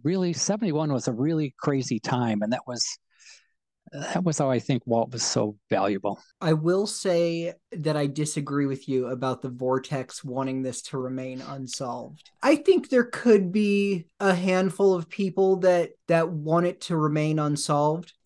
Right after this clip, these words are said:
Speaker 2: but I think more of what you're coming across in the Vortex is that the bar to prove your work inside this community is so high now because of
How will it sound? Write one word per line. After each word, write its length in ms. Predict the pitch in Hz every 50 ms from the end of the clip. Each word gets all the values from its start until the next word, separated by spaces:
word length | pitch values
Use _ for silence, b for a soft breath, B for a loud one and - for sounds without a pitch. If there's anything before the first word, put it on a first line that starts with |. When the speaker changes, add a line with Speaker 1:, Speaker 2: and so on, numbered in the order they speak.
| _ -
Speaker 2:
but 180 | 165 170 190
I 140 | 202 214 262
think 400 | 277 - - 285 269 247 240 -
more 320 | 214 202 196 202 208 208 208
of 120 | 196 175
what 260 | 180 190 196 180 185
you're 180 | 190 175 175 170
coming 360 | - - 190 180 180 175 180
across 580 | 165 - - - 165 160 160 165 160 - - 185
in 100 | 165 151
the 80 | 139
Vortex 720 | 135 135 131 139 147 151 151 - 190 180 180 180 - - -
is 420 | - 196 160 156 147 139 135 135
that 340 | 139 147 143 135 135 135 - _ _ _ -
the 240 | 180 160 147 180 170
bar 640 | 139 127 139 175 170 175 180 202 233 240 226 220
to 160 | 226 - 208
prove 720 | - - - - - 202 185 185 185 185 185 185 175 175 170
your 280 | 156 165 170 165 160
work 460 | 151 147 151 151 160 180 170 - - - _ _ -
inside 680 | 208 190 190 196 190 - - 196 180 175 175 185 175 165
this 160 | 180 175 -
community 800 | - - 185 165 156 160 160 170 175 170 190 190 196 202 196 190 -
is 220 | 196 165 139 -
so 600 | - - - - - - 180 175 170 180 185 185
high 460 | 170 151 - 165 151 147 151 156 165 175
now 560 | 180 180 180 185 190 196 208 214 220 214 - _ _ _ _ _
because 540 | - 185 185 - - 208 214 214 202 196 -
of 560 | - - 196 180 180 175 170 160 156 - -